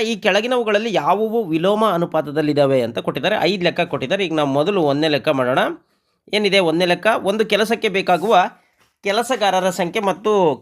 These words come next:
ಕೆಲಸ ಮುಗಿಸಲು ಬೇಕಾಗುವ ಸಮಯ ಅಂತ ತೆಗೆದುಕೊಳ್ಳೋಣ. ಈಗ ನೋಡ್ರಿ, ಇಬ್ರು, ಈ ಇಬ್ರು ವ್ಯಕ್ತಿಗಳು ಇದ್ದಾರೆ ಅಂತ ತಿಳ್ಕೊಳ್ಳಿ.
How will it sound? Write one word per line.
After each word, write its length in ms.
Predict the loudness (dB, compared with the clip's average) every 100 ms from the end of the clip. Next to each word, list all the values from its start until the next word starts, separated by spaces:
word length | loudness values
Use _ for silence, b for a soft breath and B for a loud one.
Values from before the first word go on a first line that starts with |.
| 0
ಕೆಲಸ 340 | 2 2 2
ಮುಗಿಸಲು 420 | -2 0 -2 -2 -2
ಬೇಕಾಗುವ 460 | -2 0 0 0
ಸಮಯ 300 | -2 0 0
ಅಂತ 200 | 0 -2
ತೆಗೆದುಕೊಳ್ಳೋಣ. 500 | -4 -4 -2 -2 -2 -4 -10 _ _ _ _ _ _ _ _ b b b
ಈಗ 120 | 0 4
ನೋಡ್ರಿ, 220 | 4 4
ಇಬ್ರು, 420 | -2 -4 0 2 4 2 0 -2 -6 _ -12
ಈ 100 | -10
ಇಬ್ರು 420 | -10 -10 -2 0
ವ್ಯಕ್ತಿಗಳು 440 | 0 -2 0 2
ಇದ್ದಾರೆ 240 | 4 2 0
ಅಂತ 120 | -4
ತಿಳ್ಕೊಳ್ಳಿ. 580 | -4 -4 -4 -8 -12